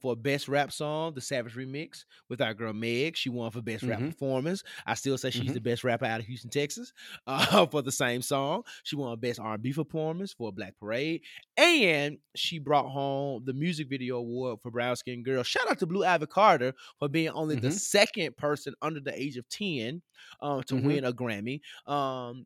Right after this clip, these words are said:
Speaker 1: and it makes no sense, bro, why she
Speaker 2: Right.
Speaker 1: don't have Album of the Year, Song of the Year, Record of the Year yet. But not only won, I mean, Beyonce won, her daughter won, you know what I'm saying? It's just, it was just a whole thing in the, in the, um, in the Knowles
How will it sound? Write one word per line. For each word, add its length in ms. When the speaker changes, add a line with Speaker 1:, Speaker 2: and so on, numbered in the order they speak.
Speaker 1:
and 140
it 80
makes 240
no 140
sense, 440
bro, 260
why 200
she 80
Speaker 2:
Right. 80
Speaker 1:
don't 160
have 260
Album 360
of 100
the 80
Year, 220
Song 340
of 80
the 60
Year, 140
Record 280
of 140
the 80
Year 200
yet. 200
But 320
not 140
only 240
won, 500
I 60
mean, 480
Beyonce 480
won, 420
her 140
daughter 400
won, 580
you 100
know 60
what 60
I'm 60
saying? 220
It's 120
just, 200
it 60
was 140
just 160
a 60
whole 360
thing 460
in 200
the, 180
in 140
the, 200
um, 520
in 140
the 100
Knowles 680